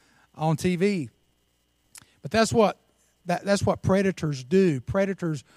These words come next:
watch their prey, and then they strike when it's unexpected.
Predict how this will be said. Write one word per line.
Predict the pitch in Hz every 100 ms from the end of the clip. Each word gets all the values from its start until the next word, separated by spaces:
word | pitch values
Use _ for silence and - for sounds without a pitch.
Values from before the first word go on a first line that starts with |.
| _
watch | - 127 180 214 220 - - - - _ _ _
their | 165 175
prey, | - - 170 160 123 113 120 139 _ _ _ _ _
and | 143
then | 139 160 156
they | 143
strike | 131 - - - 208 202 160 131 127 - - _ _ _ _ -
when | 151
it's | 147 127 -
unexpected. | 147 143 - - 131 113 - 117